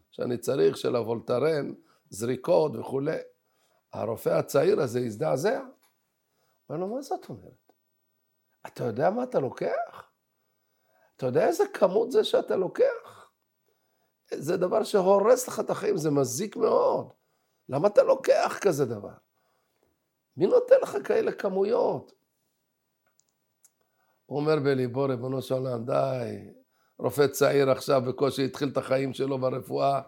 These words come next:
לא מבין, הוא כבר שנים הוא לוקח את התרופות האלה, מה יעשה?" היה אצל כל המומחים שבעולם, כנראה הוא לא מבין כלום מהחיים שלו.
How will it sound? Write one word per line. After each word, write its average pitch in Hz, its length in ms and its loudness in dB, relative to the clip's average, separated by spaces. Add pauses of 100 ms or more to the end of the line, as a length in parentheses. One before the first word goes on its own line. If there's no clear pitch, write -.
(360)
לא 147 140 2
מבין, 143 240 4
הוא 139 260 -2
כבר 151 240 6 (260)
שנים 190 440 8
הוא 190 100 10
לוקח 165 380 6
את - 60 -4
התרופות 131 520 0
האלה, 110 260 -4
מה 151 120 0
יעשה?" 151 420 4 (640)
היה 190 260 8
אצל 185 220 2
כל 214 320 2
המומחים 180 400 0
שבעולם, 156 560 -2
כנראה 185 360 -2
הוא 185 100 0
לא 185 100 0
מבין 180 320 -2
כלום 175 280 -6
מהחיים 139 400 -2
שלו. 131 380 -10